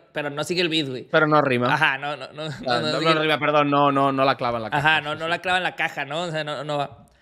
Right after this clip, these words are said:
Speaker 1: Pero, desgraciadamente, pues, siempre iba a llegar hasta cierto punto porque, pues, no, no va,
Speaker 2: Porque
Speaker 1: no
Speaker 2: era
Speaker 1: va.
Speaker 2: mejor que los que intentaban rapear bien y tampoco les salía.
Speaker 1: Ajá.
Speaker 2: <laughs> Sí, sí.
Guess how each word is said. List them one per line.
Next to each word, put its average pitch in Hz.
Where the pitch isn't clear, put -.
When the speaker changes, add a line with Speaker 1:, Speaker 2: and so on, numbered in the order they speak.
Speaker 1:
Pero, 277
desgraciadamente, 214
pues, 175
siempre 196
iba 220
a 220
llegar 175
hasta 185
cierto 160
punto 175
porque, 151
pues, -
no, 131
no 143
va, 143
Speaker 2:
Porque 151
Speaker 1:
no 147
Speaker 2:
era 139
Speaker 1:
va. 143
Speaker 2:
mejor 165
que 208
los 170
que 165
intentaban 147
rapear 151
bien 170
y 196
tampoco 117
les 110
salía. 90
Speaker 1:
Ajá. 139
Speaker 2:
<laughs> 180
Sí, -
sí. 170